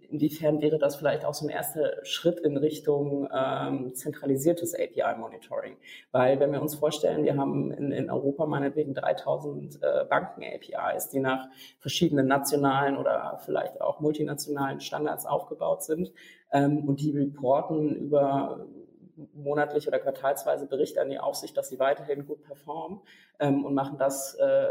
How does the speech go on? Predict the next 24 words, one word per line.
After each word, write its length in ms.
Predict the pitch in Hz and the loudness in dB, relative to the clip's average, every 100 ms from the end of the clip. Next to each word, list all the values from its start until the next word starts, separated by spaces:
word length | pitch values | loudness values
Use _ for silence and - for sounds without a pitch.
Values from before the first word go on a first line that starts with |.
| 139 - - | 2 -2 -8
schlimmstenfalls 840 | - 175 - - - 127 110 - | 0 0 0 -6 0 2 2 0
über 140 | 139 | 0
einen 120 | 135 127 | 0 0
Excel-Sheet, 720 | - - 156 - 190 - - - - 185 _ _ - - _ | -4 -2 -4 0 -2 -2 -10 -20 -18 -18 _ _ -20 -20 _
ähm, 480 | 156 151 151 151 151 - | 4 6 6 4 2 0
dann, 200 | 156 151 | 2 6
dann, 400 | 151 151 143 - | 6 4 2 0
dann 180 | 151 143 | 0 0
hast 180 | 160 - | -2 2
du 40 | |
ja 160 | 156 139 | 4 4
nicht 260 | 147 147 | 2 2
wirklich 300 | 156 156 156 | 2 2 0
diese, 640 | - 139 - 143 139 131 135 143 | -2 -2 2 4 4 4 0 -2
dieses, 300 | 139 139 - | -2 -4 -10
diese 300 | - 139 143 | -14 -2 2
Innovationskraft 920 | 147 135 131 - 139 135 - 139 - | 4 2 0 2 0 0 -8 -10 -12
dahinter, 440 | 131 131 131 - | -10 -10 -10 -16
ne? 280 | - 180 226 | -6 0 0
Und 280 | 175 143 139 | 0 -2 -6
ich 140 | - | 0
würde 180 | 147 147 | 2 2
mir 220 | 147 143 | 2 2
halt 320 | 139 135 139 | 0 0 -2